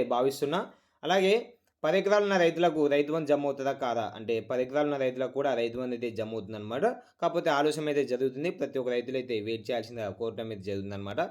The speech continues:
అలాగే ఇరవై ఎకరాలు ఉన్న రైతులకైతే రైతు బంధు అయితే జమ అవుతుందా కాదా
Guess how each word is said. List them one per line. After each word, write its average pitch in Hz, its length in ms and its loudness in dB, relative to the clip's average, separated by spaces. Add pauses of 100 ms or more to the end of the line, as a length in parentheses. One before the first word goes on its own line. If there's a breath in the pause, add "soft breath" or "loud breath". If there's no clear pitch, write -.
(260 soft breath)
అలాగే 180 320 2
ఇరవై 151 240 2
ఎకరాలు 160 280 2
ఉన్న 170 100 0
రైతులకైతే 147 540 2
రైతు 127 260 0
బంధు 131 160 -2
అయితే 127 160 -4
జమ 117 200 -4
అవుతుందా 117 300 -6
కాదా 107 320 -4